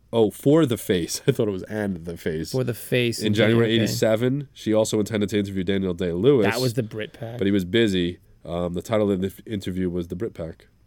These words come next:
Speaker 2: Okay.
Speaker 1: The moniker
Speaker 2: Great.
Speaker 1: stuck.
Speaker 2: Ah, the bug in here. Get out of here. Where's our little mouse friend? Leave him be.
Speaker 1: Oh my
Speaker 2: The
Speaker 1: gosh,
Speaker 2: bugs.
Speaker 1: I don't wanna talk about that.
Speaker 2: Um, so here's the deal. All right, bring it back, bring it back. Solar
Speaker 1: Okay.
Speaker 2: Babies. So plot was,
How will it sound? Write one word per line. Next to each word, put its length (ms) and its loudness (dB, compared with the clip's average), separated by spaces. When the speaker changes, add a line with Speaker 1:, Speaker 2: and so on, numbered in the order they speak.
Speaker 2:
Okay. 380 -2
Speaker 1:
The 80 -8
moniker 320 0
Speaker 2:
Great. 40 -6
Speaker 1:
stuck. 420 -2
Speaker 2:
Ah, 140 4
the 120 -16
bug 140 -8
in 80 -10
here. 80 -18
Get 80 -20
out 60 -10
of 60 -10
here. 100 -16
Where's 160 -2
our 80 4
little 180 -2
mouse 260 -8
friend? 240 -14
Leave 100 -12
him 140 -12
be. 120 2
Speaker 1:
Oh 200 -6
my 160 -10
Speaker 2:
The 100 -10
Speaker 1:
gosh, 220 -10
Speaker 2:
bugs. 100 -16
Speaker 1:
I 40 -10
don't 120 -10
wanna 120 -12
talk 200 -6
about 140 -10
that. 80 -4
Speaker 2:
Um, 400 2
so 360 2
here's 240 4
the 60 -2
deal. 180 4
All 80 4
right, 260 0
bring 140 4
it 80 2
back, 160 -2
bring 120 0
it 40 4
back. 160 -2
Solar 200 4
Speaker 1:
Okay. 120 2
Speaker 2:
Babies. 200 -4
So 340 2
plot 400 2
was, 540 0